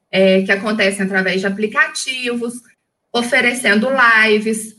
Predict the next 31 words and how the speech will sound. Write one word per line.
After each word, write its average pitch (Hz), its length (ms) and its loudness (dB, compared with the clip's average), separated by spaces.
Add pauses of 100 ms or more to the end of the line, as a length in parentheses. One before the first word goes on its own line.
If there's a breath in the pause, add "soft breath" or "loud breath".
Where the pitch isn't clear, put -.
(140)
sobre 277 520 -2
a 269 40 0
importância 262 760 -4
da 233 120 -4
rotina, 254 760 -6
da 233 140 2
organização, 226 1160 0 (240 loud breath)
porque 254 280 -2
é 247 80 0
justamente 294 640 -6
isso - 120 -8
que 285 120 -2
a 262 40 0
Elisa 254 360 0
falou. 214 600 2 (280 loud breath)
A 220 100 2
organização, 247 1400 0
independente 214 1040 -2 (380)
da 190 320 0
situação, 220 960 -2
se 226 140 -4
existe 214 560 -2
ou 294 160 -4
não 247 380 0
uma 220 140 2
si-, 220 280 -4
é, 190 560 2
um 220 100 2
pensamento 220 640 -2
de 233 160 -8
negação, 208 840 -2